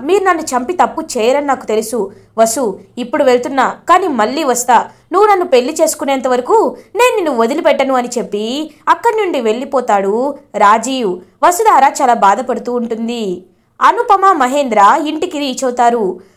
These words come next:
వసుధారాని చూస్తూ ఉంటారు మహేంద్ర. అనుపమ, "చూసావా, ఇంకా తను భోజనం కూడా చేయలేదు మహేంద్ర, నువ్వే వెళ్ళి తనకి ఎలా అయినా నచ్చ చెప్పాలి" అని అంటుంది అనుపమ.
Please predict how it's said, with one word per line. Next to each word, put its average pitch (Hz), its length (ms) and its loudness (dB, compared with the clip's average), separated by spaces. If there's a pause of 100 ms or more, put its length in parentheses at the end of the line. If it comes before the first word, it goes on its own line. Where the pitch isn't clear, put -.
(120)
వసుధారాని 339 600 2 (180)
చూస్తూ 254 300 -8
ఉంటారు 247 340 -2
మహేంద్ర. 240 640 0 (300)
అనుపమ, 330 380 2 (640)
"చూసావా, 240 400 -2 (360)
ఇంకా 285 260 -2
తను 381 220 0
భోజనం 262 400 0
కూడా 381 140 -4 (100)
చేయలేదు 277 300 2
మహేంద్ర, 214 400 -2 (500)
నువ్వే 254 280 2
వెళ్ళి 254 540 0
తనకి 277 220 -4
ఎలా 208 200 2
అయినా 311 220 0
నచ్చ 254 320 -2
చెప్పాలి" 226 400 -2 (340)
అని 320 180 2
అంటుంది 226 380 -4
అనుపమ. 240 360 -2